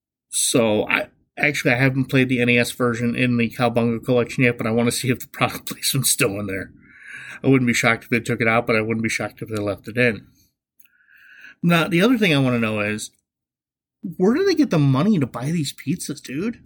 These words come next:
Like, when they get them delivered on the show, and, I mean, it's a cartoon, suspension disbelief, but at the same time, I gotta ask these questions.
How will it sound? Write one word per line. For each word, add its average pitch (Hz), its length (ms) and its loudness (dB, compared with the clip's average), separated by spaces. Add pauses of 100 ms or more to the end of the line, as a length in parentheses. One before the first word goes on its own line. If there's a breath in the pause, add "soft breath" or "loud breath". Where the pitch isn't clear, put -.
Like, 131 400 0
when 143 160 2
they 131 160 2
get 131 240 -2
them 135 120 2
delivered 135 380 4
on 120 140 -2
the 120 60 -8
show, 143 540 2
and, 123 140 2
I - 40 -20 (260 loud breath)
mean, 185 140 4
it's - 80 2
a 147 40 2
cartoon, 139 460 0
suspension 139 540 0
disbelief, 120 440 -8 (120)
but - 160 -14 (160)
at 147 100 -8
the - 60 -10
same 135 240 2
time, 120 200 -2
I 127 60 4
gotta 131 180 2
ask 113 180 -8
these - 120 -12
questions. - 600 -16